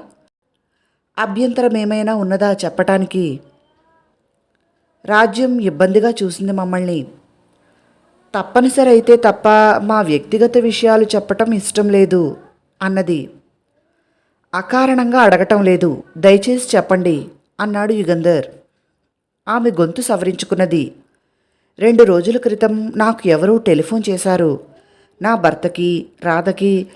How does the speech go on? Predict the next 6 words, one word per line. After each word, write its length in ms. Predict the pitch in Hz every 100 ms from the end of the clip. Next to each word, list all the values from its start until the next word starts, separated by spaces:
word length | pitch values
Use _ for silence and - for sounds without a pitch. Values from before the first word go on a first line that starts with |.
| _ _
సంబంధం 580 | - 226 226 247 240 247
ఉన్నదని, 560 | 196 175 175 180 190 180 _ _ _ -
వాళ్ళిద్దరూ 520 | 233 240 175 202 233
రహస్యంగా 600 | 214 170 180 220 214 220
ఎక్కడో 420 | 226 175 180 202
కలుసుకుంటున్నారని, 1200 | 202 160 147 - 185 165 170 180 180 175 180 175